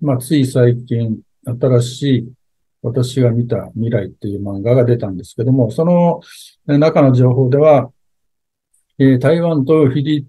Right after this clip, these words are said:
ピンの間ぐらいの海からすごい爆発が起きて、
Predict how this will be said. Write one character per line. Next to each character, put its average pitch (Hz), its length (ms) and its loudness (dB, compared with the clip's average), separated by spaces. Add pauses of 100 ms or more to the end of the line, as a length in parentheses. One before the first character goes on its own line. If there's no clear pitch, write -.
ピ 127 220 6
ン 113 420 2
の 120 200 2
間 131 300 4
ぐ 131 100 2
ら 117 180 2
い 107 60 -2
の 117 300 2 (180)
海 127 440 2
か 104 120 -6
ら 110 360 0
す - 200 -10
ご 143 180 2
い 127 40 4
爆 120 420 -4
発 131 240 -4
が 127 160 2
起 - 120 -14
き - 40 -20
て、 110 320 2